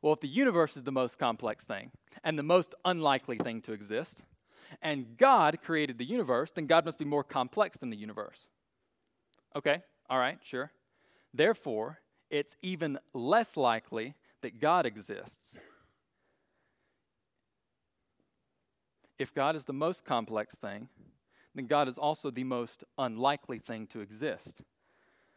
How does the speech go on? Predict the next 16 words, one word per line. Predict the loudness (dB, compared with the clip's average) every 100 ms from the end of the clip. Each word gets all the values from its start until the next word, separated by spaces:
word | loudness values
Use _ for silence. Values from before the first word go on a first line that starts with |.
| _ -2
Therefore, | -2 0 -2 0 -2
we're | -2
not | -2 -2
saying | -2 -4
that | 0
God | 2 4
doesn't | 4 2 -2
exist, | -8 -4 -4 -4 -10 -20 _ _ _ _ _ _ _ -10
but | -6
we're | -4
saying | 0 0 0 -4 -10 -18 _ _ _ -10
it's | -10 -10 -14 _
very, | -12 -2 0 2 -2 -6 -14 _ _ _ _
very | -8 -2 0 0 -4 -8 _ _ _ -14
unlikely. | -10 -6 -8 -8 -18 -20 _ _ _ _ _ _ _ _ _ _ -4
This | -2 -2